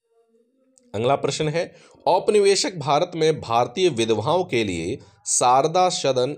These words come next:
स्कूल की स्थापना किसने की? ऑप्शन ए पंडिता रामाबाई, ऑप्शन बी दयानंद सरस्वती, ऑप्शन सी सरोजनी नायडू, ऑप्शन डी महादेव गोविंद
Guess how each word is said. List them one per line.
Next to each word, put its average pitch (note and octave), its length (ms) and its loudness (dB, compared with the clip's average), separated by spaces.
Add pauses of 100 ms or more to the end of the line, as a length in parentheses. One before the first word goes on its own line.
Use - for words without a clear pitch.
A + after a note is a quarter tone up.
(120)
स्कूल D#3 440 -6
की A#2 240 -6
स्थापना G2+ 640 -4
किसने F2 420 -6
की? C2 300 -18 (360)
ऑप्शन A#2 420 0
ए D#3 100 0 (960)
पंडिता C#3 480 2
रामाबाई, B2+ 720 2 (220)
ऑप्शन D#3+ 380 -2
बी C3 360 -6
दयानंद B2 500 0
सरस्वती, A#2 840 -4
ऑप्शन F#3 340 -2
सी C#3 280 -6
सरोजनी C3 580 0
नायडू, G2+ 500 -2 (320)
ऑप्शन C#3 400 -2
डी B2+ 180 -4
महादेव A#2+ 640 -2
गोविंद G#2+ 480 -2